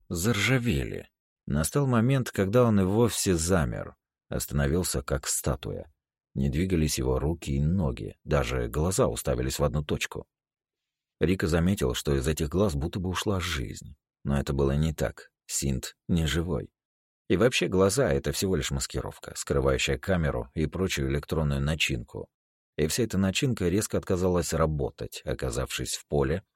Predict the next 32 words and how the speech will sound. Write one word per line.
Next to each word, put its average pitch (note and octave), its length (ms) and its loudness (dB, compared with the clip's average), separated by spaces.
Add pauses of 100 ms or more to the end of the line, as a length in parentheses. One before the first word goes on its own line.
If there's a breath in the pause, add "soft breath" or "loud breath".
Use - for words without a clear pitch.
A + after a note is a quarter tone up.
(180)
созданном F#2 540 2
пушкой E2 400 -2
Юджина. C#2+ 520 -4 (1000)
Тот, F2+ 180 2
к - 80 -8
слову, A2+ 340 4
в G2 60 2
развалочку G2+ 560 4
подошел D#2 420 0
к - 80 -10
Синту, A#2 540 -2
толкнул G#2+ 480 0
его. G1+ 300 -8 (440)
И C2+ 220 2
казавшийся C2+ 680 0
опасным B1 460 -2
и C2 40 -2
непобедимым C#2 640 -2
противник G#2 520 -2
попросту G#2 640 -4
упал, A2+ 440 0
будто E2 360 0
оловянный C#2 600 2
солдатик. - 800 -4 (800)
«А, B2+ 540 8
кажется, E3+ 640 10
у C3 140 8
нас C3 260 6
появилось A#2+ 500 10
оружие A2 420 8
против A2+ 420 6
синтов. F#2 520 4